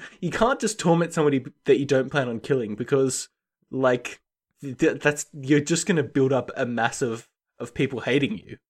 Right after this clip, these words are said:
Um, which is basically what I'm thinking, more or less. It's, if you blur your <laughs> eyes, that's more or less my point,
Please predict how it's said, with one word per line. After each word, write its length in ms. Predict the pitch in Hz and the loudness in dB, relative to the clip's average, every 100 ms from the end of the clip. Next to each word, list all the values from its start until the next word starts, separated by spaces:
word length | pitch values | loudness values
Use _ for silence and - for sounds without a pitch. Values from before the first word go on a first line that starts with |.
| _ | _
Um, 400 | 113 107 92 95 _ _ _ - | 0 0 -2 -12 _ _ _ 0
which 300 | 156 196 226 | 2 2 0
is 320 | 202 - - 147 - | 0 -2 -6 -16 -2
basically 500 | 185 262 - - 117 | 0 2 -2 -2 -2
what 180 | 104 101 | 0 -2
I'm 240 | 92 101 | -4 -10
thinking, 720 | - - 95 90 101 175 208 | -8 -8 -8 -10 -12 -10 -8
more 400 | 233 190 170 120 | -8 -4 0 2
or 60 | 92 | 2
less. 360 | 92 170 - - | -2 -4 -6 -2
It's, 220 | 175 165 | -2 0
if 180 | - 170 | 0 4
you 100 | 190 | 4
blur 260 | 170 196 185 | 8 8 10
your 180 | 139 | 8
<laughs> 20 | 127 | 6
eyes, 240 | 120 127 | 4 0
that's 220 | 131 127 | -2 -2
more 220 | 156 165 147 | 2 4 4
or 20 | |
less 260 | 113 - | 2 -4
my 160 | 151 131 | -2 -2
point, 380 | - 127 127 | 0 0 0